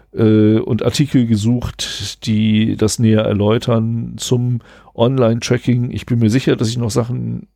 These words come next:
ausgelassen habe. Wenn ihr noch Ergänzungen habt, äh, ich habe das auch oft, wenn ich Podcasts höre, dass ich beim Hören an andere Dinge denke, als wenn ich hier am Reden bin.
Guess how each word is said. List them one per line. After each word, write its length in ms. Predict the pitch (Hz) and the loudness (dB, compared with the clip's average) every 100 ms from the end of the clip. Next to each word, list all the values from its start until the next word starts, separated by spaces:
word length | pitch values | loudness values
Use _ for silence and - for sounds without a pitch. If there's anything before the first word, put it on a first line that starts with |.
| _ - | _ -4
ausgelassen 640 | 113 - 151 139 - 131 | -2 -2 -2 -2 0 0
habe. 260 | 127 131 131 - - - _ | 2 2 -2 -8 -20 -20 _
Wenn 260 | 123 117 170 | -2 0 0
ihr 140 | 175 | 0
noch 160 | 151 131 | 0 0
Ergänzungen 600 | 131 123 226 - 127 113 | 0 -2 -2 -2 0 0
habt, 600 | 98 95 87 - - - - | 2 0 -2 -10 -14 -14 -6
äh, 340 | 113 107 110 - - - | 0 2 2 -2 -10 -10
ich 140 | - | -6
habe 120 | - | -4
das 120 | 139 | -2
auch 220 | 123 143 170 | 0 0 0
oft, 240 | 139 - | -4 0
wenn 100 | 117 | -2
ich 100 | 113 | -2
Podcasts 520 | - 127 - 107 - | -4 -4 -2 -4 0
höre, 400 | 143 151 170 185 214 - - - _ _ _ _ - | 2 2 4 0 0 -12 -20 -20 _ _ _ _ -2
dass 220 | 113 - | -2 -2
ich 200 | 120 - _ _ - | -8 -12 _ _ 0
beim 260 | 107 98 | 0 2
Hören 720 | 113 135 147 156 165 156 - _ _ - | 4 4 2 -2 -4 -8 -16 _ _ -12
an 240 | - 123 | -8 -4
andere 320 | 127 131 127 | -2 0 0
Dinge 240 | 123 127 127 | 2 0 2
denke, 300 | 127 - 143 | 0 0 0
als 180 | 110 127 | 0 -2
wenn 100 | 120 | -4
ich 80 | |
hier 160 | - 131 | -2 -2
am 140 | 113 | 0
Reden 420 | 107 120 143 123 104 | -2 0 0 0 0
bin. 280 | 104 185 | 0 0